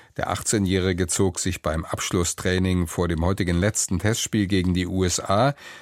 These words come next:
eine schwere Muskelverletzung im Oberschenkel zu.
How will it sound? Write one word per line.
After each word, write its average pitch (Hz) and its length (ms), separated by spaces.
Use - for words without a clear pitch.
eine 113 200
schwere 110 360
Muskelverletzung 98 960
im 107 160
Oberschenkel 101 600
zu. - 320